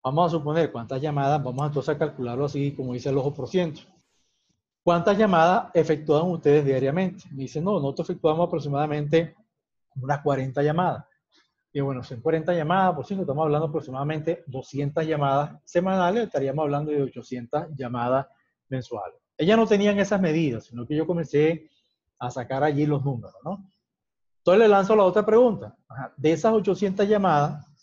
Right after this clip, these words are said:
¿cuántos cierres han hecho? ¿Cuántos negocios han cerrado?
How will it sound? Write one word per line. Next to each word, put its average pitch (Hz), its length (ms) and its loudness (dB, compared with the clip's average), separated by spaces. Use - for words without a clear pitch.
¿cuántos 165 540 0
cierres 160 560 0
han 123 160 -12
hecho? 196 260 -6
¿Cuántos 139 400 -8
negocios 160 540 -2
han 117 180 -18
cerrado? 175 440 -2